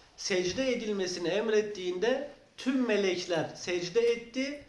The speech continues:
Ama o meleklere rehberlik edecek kadar sözde bilgili, sözde alim, sözde amel sahibi olan o şeytan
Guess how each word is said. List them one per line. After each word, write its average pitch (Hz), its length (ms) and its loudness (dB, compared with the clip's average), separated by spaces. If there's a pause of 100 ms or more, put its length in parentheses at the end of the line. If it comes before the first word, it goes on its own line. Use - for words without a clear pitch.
(240)
Ama 214 260 2
o 208 80 2
meleklere 214 560 4
rehberlik 214 540 2
edecek 214 460 0
kadar 196 260 2
sözde 185 520 -2
bilgili, 180 420 -6
sözde 175 440 0
alim, 170 500 0
sözde 170 340 -4
amel 190 420 0
sahibi 160 500 0
olan 165 360 2
o 220 120 4
şeytan 233 560 2